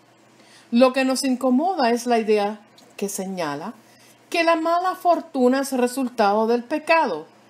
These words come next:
Si invertimos la pregunta, ello sugeriría que si se te han concedido grandes riquezas y suerte y una familia con hijos saludables,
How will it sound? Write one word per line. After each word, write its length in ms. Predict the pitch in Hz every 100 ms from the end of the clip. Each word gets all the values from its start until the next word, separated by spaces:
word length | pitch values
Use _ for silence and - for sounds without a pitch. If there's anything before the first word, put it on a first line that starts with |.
| - - - -
Si 260 | - 339
invertimos 640 | 320 311 302 285 349 392 403
la 140 | 381
pregunta, 520 | 359 262 233 240 254
ello 160 | 226 254
sugeriría 920 | 285 262 277 262 254 339 254 180 185 - - - _
que 140 | - 285
si 180 | -
se 160 | 269 302
te 200 | 254 269
han 120 | 285 415
concedido 760 | - 453 403 349 262 277 240 214
grandes 500 | 185 190 185 180 -
riquezas 840 | 170 - 214 254 269 330 339 - -
y 120 | 202
suerte 640 | - 196 220 240 254 311
y 80 | 277
una 180 | 196 196
familia 640 | - 175 170 196 226 277 302 - - - -
con 260 | 233 220
hijos 280 | 220 240 233
saludables, 800 | - 170 170 185 208 214 285 302